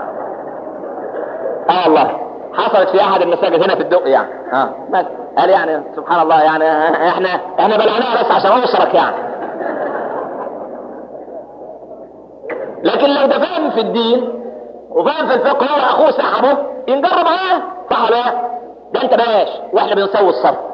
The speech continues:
"لا ينظر الله إلى الصف الأعوج". لما الأئمة بيتنبح صوت، تبص برضه،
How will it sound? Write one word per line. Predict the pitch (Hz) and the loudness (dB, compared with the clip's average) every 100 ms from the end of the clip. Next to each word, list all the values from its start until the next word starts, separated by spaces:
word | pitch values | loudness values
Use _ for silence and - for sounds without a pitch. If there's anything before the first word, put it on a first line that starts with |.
| - - - - - - - - _ _ - | -14 -18 -20 -20 -20 -20 -20 -20 _ _ -4
"لا | 208 | -2
ينظر | 226 233 226 226 | 0 2 4 4
الله | 226 226 226 | 4 4 4
إلى | 226 | 4
الصف | 220 240 233 | 2 2 2
الأعوج". | 233 226 226 226 226 214 | 2 2 2 4 2 2
لما | 214 208 208 | 0 0 0
الأئمة | 202 208 240 262 196 | 2 0 0 0 0
بيتنبح | 175 180 214 202 | 2 0 2 0
صوت، | - 165 - - - - | 0 -4 -4 -14 -14 -4
تبص | 165 - | 0 2
برضه، | 156 | 2